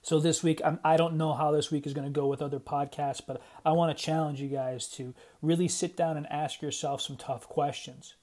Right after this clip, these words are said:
And really the toughest question is, what brings you fulfillment and joy? And are you living up to that standard to get yourself to experience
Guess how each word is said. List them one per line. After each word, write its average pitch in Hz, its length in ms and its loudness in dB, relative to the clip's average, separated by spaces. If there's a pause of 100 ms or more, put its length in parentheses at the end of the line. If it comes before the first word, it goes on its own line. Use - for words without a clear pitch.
(500)
And 139 220 -2
really 156 220 4
the 147 100 2
toughest - 480 -2
question 143 400 -4
is, 127 140 -10 (340)
what 160 380 4
brings 185 320 4
you 170 100 4
fulfillment 156 560 4
and 127 160 -4
joy? 123 480 2 (1800)
And 139 260 0
are 131 160 2
you 139 600 2 (1120)
living 151 380 4
up 147 140 0
to 139 100 -4
that 135 220 -2
standard 127 540 -2 (240)
to 139 100 -6
get 165 340 0
yourself 123 640 -6 (240)
to 143 140 -6
experience 135 840 0